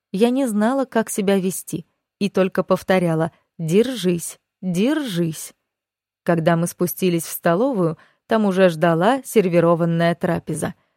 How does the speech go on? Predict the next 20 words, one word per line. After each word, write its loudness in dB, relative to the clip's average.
Служанка -2
поставила 4
блюдо 0
на 0
стол, 0
склонив 0
голову. -2
Я 2
благодарила 4
её 4
торопливо 2
и 4
сбивчиво. -2
Было 4
невыносимо 2
неловко, 0
что 0
кто-то 0
прислуживает -2
мне. -2